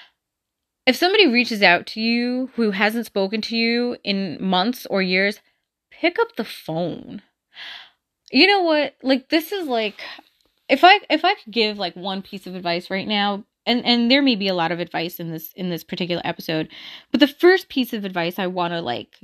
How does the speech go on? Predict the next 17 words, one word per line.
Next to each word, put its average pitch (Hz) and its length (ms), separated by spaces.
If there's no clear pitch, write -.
give 165 220
to 226 100
people 254 340
is 185 220
just - 320
always 226 480
pick - 300
up 214 160
your 165 80
phone. 185 480
You 349 340
never 294 420
know 180 760
who 330 300
is 294 100
on 262 140
the - 120